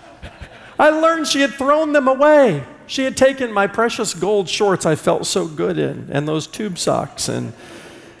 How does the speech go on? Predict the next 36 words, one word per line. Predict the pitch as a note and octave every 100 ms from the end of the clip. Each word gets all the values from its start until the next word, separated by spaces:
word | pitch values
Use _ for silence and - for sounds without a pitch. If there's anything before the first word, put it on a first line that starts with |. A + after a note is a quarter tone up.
| -
and | A#2 C3+
she | - D3
had, | A#2+ F#2+ F2 - - _
she | -
had | - -
gotten | - F3+ -
rid | A3+ F3+ D#3
of | G#2
them. | F#2
She | - B2+
put | - F#3 E4
them | D4+
to | D#4
death | A#3 - -
somewhere. | - E3 A2+ G#2 G#2 E2 E2+ - - _ _ - _ _ -
And | B2
that's | B2
what | B2+
Paul's | - A2+ G2+
saying | - B2+ C3+
here. | A#2+ F#2 - - - _ _ _ - - _ - - _ -
Put | B2+ -
these | A2+ -
things | A2+ G#2 -
to |
death. | F#2+ F#2
Warren | A2 C#3 F3+
Wiersbe | D3 F3 F3+ D3+
says, | E3 F#3+ E3+ A2+
"These | D3 G3+ G#3+
sins | - - E3 F#3 G3+ D3+
belong | C3 B2 C3 D3+ E3
to | C#3
the | G#2+ G#2+
old | A#2 D3+ D#3 E3 E3 E3
life | B2+ A#2 A#2 A#2+ - - - - -